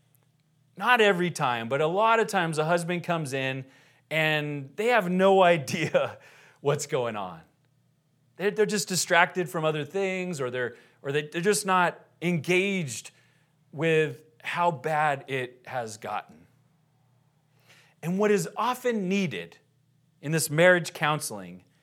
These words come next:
is someone to help with the communication, to understand or to help the couple understand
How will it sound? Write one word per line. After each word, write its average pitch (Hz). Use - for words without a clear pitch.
is 165
someone 208
to 196
help 147
with 139
the 139
communication, 104
to 180
understand 190
or 135
to 165
help 220
the 202
couple 185
understand 147